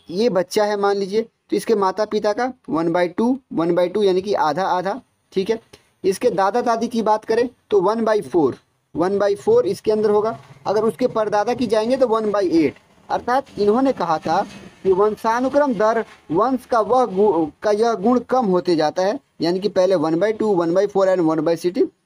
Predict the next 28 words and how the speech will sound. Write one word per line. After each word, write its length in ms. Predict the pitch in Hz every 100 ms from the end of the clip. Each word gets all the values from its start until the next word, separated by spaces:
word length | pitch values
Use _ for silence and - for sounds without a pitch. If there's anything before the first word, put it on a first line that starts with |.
| _ _
सिक्सटीन 360 | - 175 254 240
आदि। 380 | - 117 101 - _ _ _
तो 80 | 247
उन्होंने 400 | - 208 220 262
कहा 200 | 190 151
था 140 | -
वंशानुक्रम 680 | 196 180 165 165 165 196 208
के 160 | 190 170
मूल 340 | 165 185 226
जीवाणु 360 | 165 175 175 180
निरंतरता 440 | 160 156 147 185
के 140 | 180
सिद्धांत 420 | 160 131 131 139 165
में 140 | 247 - _
कि 80 | 208
बच्चों 380 | 151 165 - 233
के 140 | 220
अंदर 280 | 180 185 262 - -
माता 340 | 294 311 214 220
पिता 280 | 233 269
के 340 | 269 _ - 202
साथ 240 | - 175
साथ 180 | 208 254
पूर्वजों 440 | 254 170 165 190
के 80 | 214
गुण 180 | 214 233
होते 220 | 233 247
हैं 140 | 285